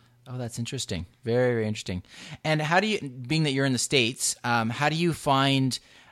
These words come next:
uh, or can you comment on the number of users that are using your skills,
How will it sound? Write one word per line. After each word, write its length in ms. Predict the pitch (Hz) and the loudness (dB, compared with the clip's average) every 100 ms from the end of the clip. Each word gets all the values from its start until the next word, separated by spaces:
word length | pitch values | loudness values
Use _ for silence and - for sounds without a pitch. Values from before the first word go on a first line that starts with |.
| - | -8
uh, 300 | 120 117 113 | -4 -2 -2
or 80 | 135 | -2
can 160 | - 131 | 0 0
you 80 | |
comment 360 | - 139 151 - | 2 0 2 2
on 300 | 131 123 113 - _ | 4 4 0 -6 _
the 80 | 120 | 0
number 200 | 123 127 | 2 2
of 100 | 104 | 0
users 420 | 104 117 120 131 | 0 -2 0 0
that 100 | 120 | 0
are 60 | 113 | 0
using 380 | 107 113 117 117 | 0 -2 2 2
your 520 | 110 110 110 104 101 | 2 2 2 0 -2
skills, 720 | - - - 113 110 104 - | -6 -6 -2 0 0 -2 -8